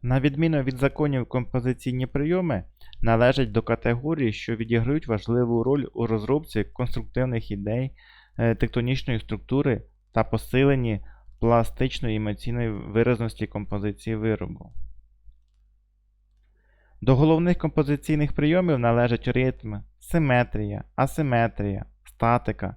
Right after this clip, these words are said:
і динаміка. Ритм. Властивість, що характерна для багатьох явищ природи, у тому числі для життя людини. Ритмічність. Повторюваність окремих рухів і їх циклів характерна для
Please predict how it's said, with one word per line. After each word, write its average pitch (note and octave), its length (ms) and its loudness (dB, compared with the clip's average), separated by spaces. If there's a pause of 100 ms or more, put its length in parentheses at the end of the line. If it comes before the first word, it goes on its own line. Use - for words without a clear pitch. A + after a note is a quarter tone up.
(100)
і C#3 100 -4
динаміка. A#2+ 720 0 (1500)
Ритм. B2 420 2 (400)
Властивість, C#3+ 640 2
що A2+ 120 -4
характерна A#2+ 560 0
для G#2+ 160 2
багатьох A2 540 0
явищ A#2 280 0
природи, G#2 500 -4
у G2 80 -2
тому A#2+ 320 -2
числі D#3+ 340 -4
для A#2+ 180 2
життя A2 360 -2
людини. F#2+ 460 -4 (2000)
Ритмічність. B2+ 880 -2 (400)
Повторюваність B2+ 720 0
окремих A2+ 540 -2
рухів C3+ 380 0
і G#2 160 -4
їх B2+ 220 -2
циклів - 400 0
характерна A#2+ 640 0
для G#2+ 380 0